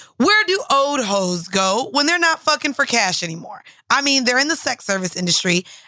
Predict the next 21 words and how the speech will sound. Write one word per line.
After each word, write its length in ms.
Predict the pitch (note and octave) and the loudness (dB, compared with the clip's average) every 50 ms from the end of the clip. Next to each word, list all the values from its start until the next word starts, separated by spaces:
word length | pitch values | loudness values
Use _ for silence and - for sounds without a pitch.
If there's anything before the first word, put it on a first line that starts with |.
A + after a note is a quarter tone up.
| _ - | _ -2
and 380 | A3 A3+ A3+ A3+ A3+ A3+ A3 - - | 0 0 0 0 0 -2 -4 -8 -4
there 220 | G3 A#3 A#3 A3 | -2 0 0 0
comes 320 | - - C4 C#4 C#4 C4 | 0 0 0 0 2 2
a 80 | D#4 D#4 | 0 0
point 440 | - - - B3+ A#3+ A#3 A#3 A#3 - - | -2 -4 -2 0 2 2 2 0 -2 -2
where 220 | G#3 A3 A3 A3 | 0 0 2 2
they 140 | G3+ G3 F#3+ | 2 0 0
hang 400 | F#3 E3 F#3 A#3 B3+ C4+ C#4 - - | -2 -2 -2 0 0 0 0 -2 0
up 240 | - A3+ A3+ - _ - | 0 0 0 0 _ -8
the 80 | G#3 F#3+ | -8 -4
cleats. 500 | - - - F#3+ D#3 - _ - - - _ _ _ _ _ _ | -4 -4 -4 -4 -6 -8 _ -20 -20 -20 _ _ _ _ _ _
Where 380 | - G3+ C4 C4+ C#4 C#4 C#4+ C4+ | 0 2 2 4 4 2 2 0
do 220 | A3 G#3 A#3+ A#3 | 0 -2 -2 0
they 200 | G#3+ A3 G#3+ G#3 | 2 2 0 0
go? 320 | F#3+ - F#3+ F3 - - - _ _ _ _ _ _ - | 0 0 -2 -2 -4 -6 -16 _ _ _ _ _ _ 0
Do 100 | F3+ G#3 | 2 2
they 140 | G3 G3 G3 | 2 2 0
turn 260 | F#3+ - - C4+ C4+ | -2 -2 0 0 0
into 180 | C#4 C4+ - D4+ | 0 0 0 0
garden 400 | A#3+ D4+ D#4 E4+ F4 F4 E4 C4+ | 2 2 2 2 2 2 2 2
gnomes? 400 | G#3+ F3 F#3 - - - - - | 0 -2 -2 -4 -10 -18 -20 -20